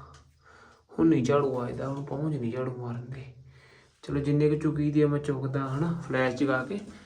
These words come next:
ਬਾਕੀ ਠੀਕ ਆ। ਹਾਂ ਸੱਚ ਭਾਈ, ਆਪਣੀ ਗੁਲਾਬੀ ਕੱਛ ਵਾਲੀ ਕਬੂਤਰੀ ਨਹੀਂ ਜਿਹੜੀ ਪੱਠੀ ਬੱਚੀ, ਉਹੀ ਤਾਂ ਆਪਾਂ ਗੁਰੂ ਸਰ ਸੀ, ਮੈਨੂੰ ਗੋਸ਼ੇ ਦਾ ਫੋਨ ਆਇਆ ਸੀ, ਕਹਿੰਦਾ ਇਹ ਬਈ ਉੱਡੀ ਫਿਰਦੀ ਸੀਗੀ, ਜਿਹੜਾ ਆਪਣੇ ਉੱਧਰ ਬ-, ਮਤਲਬ ਜਿਹੜੇ ਉੱਧਰ ਬੋਹੜ ਆ ਵਾਹਣਾਂ 'ਚ,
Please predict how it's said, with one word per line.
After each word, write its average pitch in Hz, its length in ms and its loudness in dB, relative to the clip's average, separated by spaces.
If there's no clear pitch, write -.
ਬਾਕੀ 151 260 4
ਠੀਕ 156 280 2
ਆ। 175 40 2
ਹਾਂ 165 160 6
ਸੱਚ 170 200 0
ਭਾਈ, 190 200 8
ਆਪਣੀ 175 300 6
ਗੁਲਾਬੀ 147 420 0
ਕੱਛ 156 360 -4
ਵਾਲੀ 156 120 2
ਕਬੂਤਰੀ 170 440 -2
ਨਹੀਂ 247 160 2
ਜਿਹੜੀ 247 140 2
ਪੱਠੀ - 380 0
ਬੱਚੀ, 143 460 2
ਉਹੀ 180 140 8
ਤਾਂ 185 120 2
ਆਪਾਂ 180 120 2
ਗੁਰੂ 151 300 0
ਸਰ 151 200 -2
ਸੀ, 139 140 -6
ਮੈਨੂੰ 151 300 0
ਗੋਸ਼ੇ 143 420 2
ਦਾ 143 140 4
ਫੋਨ 139 220 -2
ਆਇਆ 120 180 0
ਸੀ, 123 140 -6
ਕਹਿੰਦਾ 143 180 0
ਇਹ 156 80 0
ਬਈ 160 140 6
ਉੱਡੀ 139 300 8
ਫਿਰਦੀ 110 320 2
ਸੀਗੀ, 131 240 0
ਜਿਹੜਾ 170 180 10
ਆਪਣੇ 160 220 6
ਉੱਧਰ 151 160 2
ਬ-, 147 340 2
ਮਤਲਬ 147 300 6
ਜਿਹੜੇ 147 200 6
ਉੱਧਰ 156 180 8
ਬੋਹੜ 127 500 10
ਆ 160 100 12
ਵਾਹਣਾਂ 143 320 12
'ਚ, 147 120 0